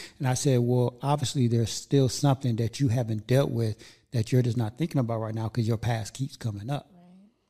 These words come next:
Speaker 1: And she was like, "Well, I don't know what it is 'cause I'm at peace with it." And I said, "But you're not 'cause it keeps coming up." Right? So that's, that's the situation I don't wanna be in. I, like, that's why I like to get things over with and past so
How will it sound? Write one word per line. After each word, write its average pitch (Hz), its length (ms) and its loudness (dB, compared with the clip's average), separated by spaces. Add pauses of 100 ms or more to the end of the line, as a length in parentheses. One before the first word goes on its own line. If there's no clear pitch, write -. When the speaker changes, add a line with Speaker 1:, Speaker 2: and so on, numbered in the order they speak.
(240)
Speaker 1:
And 113 120 0
she 127 120 2
was 123 100 4
like, 120 120 2
"Well, 123 140 -2
I 117 60 -2
don't 123 120 0
know 123 80 2
what 110 200 -2
it 135 60 0
is 147 240 4
'cause 113 260 0
I'm 117 120 0
at 113 140 -6
peace - 300 -2
with - 180 -10
it." - 220 -14
And 120 120 -12
I 113 40 -6
said, 110 240 -2
"But 113 160 -2
you're 107 100 -2
not 139 300 -2
'cause 107 160 -2
it - 80 -8
keeps 123 160 0
coming 113 320 -4
up." - 280 -6 (440)
Right? 113 260 -6 (400)
So 139 540 6
that's, 160 260 6
that's 170 260 2
the 143 360 2
situation 135 560 2
I 113 160 0 (260)
don't 285 220 4
wanna 117 220 0
be 107 260 -2
in. 98 140 -6
I, 120 120 -2
like, 127 220 -2
that's 143 220 2
why 147 120 6
I - 20 6
like 135 220 4
to 123 100 -2 (340)
get - 240 0
things 123 260 4
over 131 140 4
with 120 160 2
and 110 100 -4
past 156 380 4
so 113 340 0